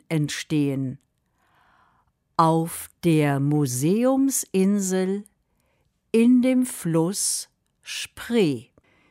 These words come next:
In dem Haus sollen die Gläubigen nicht nur beten. Sie sollen auch Räume dafür bekommen, ihre Religion zu lehren.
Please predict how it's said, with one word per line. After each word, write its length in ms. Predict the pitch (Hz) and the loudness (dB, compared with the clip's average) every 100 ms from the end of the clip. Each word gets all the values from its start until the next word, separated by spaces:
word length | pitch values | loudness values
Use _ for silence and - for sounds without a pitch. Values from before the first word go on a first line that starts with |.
| _ _ _ _ _ _ | _ _ _ _ _ _
In 320 | 240 233 254 262 | 4 6 6 6
dem 380 | 277 277 208 | 4 4 2
Haus 680 | 165 147 156 247 - - - - | -2 0 0 -2 -4 -6 -6 -6
sollen 540 | 160 175 175 196 190 | -2 0 2 0 0
die 180 | 175 170 | 0 -2
Gläubigen 1000 | 165 156 147 151 175 196 190 196 208 220 - | 0 0 2 0 0 0 0 -2 -2 -6 -2
nicht 580 | 160 156 151 - - 170 | 0 2 0 -4 -8 -2
nur 340 | 175 196 214 | 0 0 -2
beten. 840 | 175 214 262 - - 147 127 123 _ _ _ _ _ _ _ _ _ _ _ _ - | -2 -2 -2 -4 -4 -2 -2 -6 _ _ _ _ _ _ _ _ _ _ _ _ -10
Sie 380 | 165 185 214 214 | -4 0 0 -2
sollen 540 | 160 180 220 240 233 - - | -2 0 2 2 0 -2 -4
auch 580 | 165 208 302 - - - 165 | -2 0 -4 -10 -20 -10 -6
Räume 800 | 139 147 156 202 247 269 269 | -4 0 0 2 2 2 0
dafür 580 | 226 175 165 - 220 220 | 0 -2 -2 -2 0 0
bekommen, 960 | 202 180 151 - 180 208 226 233 240 - _ _ _ _ _ _ - | 0 -4 -4 -2 0 2 2 2 0 -4 _ _ _ _ _ _ 0
ihre 600 | 185 220 226 247 254 220 | 4 4 2 2 2 2
Religion 1040 | 190 202 190 202 190 156 151 156 170 196 - - | 2 0 -2 -2 0 2 2 0 -2 -4 -8 -8
zu 340 | - 233 220 | -4 -2 -2
lehren. 920 | 226 233 285 285 185 135 131 127 127 | 0 2 2 2 0 -2 -4 -4 -6